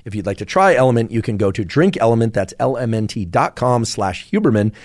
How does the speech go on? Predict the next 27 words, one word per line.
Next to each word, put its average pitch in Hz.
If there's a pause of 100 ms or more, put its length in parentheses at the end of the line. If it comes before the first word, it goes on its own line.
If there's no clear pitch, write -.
(100)
and 127
you'll 127
get 113
a 107
free 185
Element 135
sample 110
pack 98
with 98
your 92
purchase. - (200)
They're 98
all 104
delicious. 87
So 117
again, 156
if -
you 131
want 120
to 107
try 156
Element, 131 (160)
you 117
can 113
go 107
to 101
Element, 147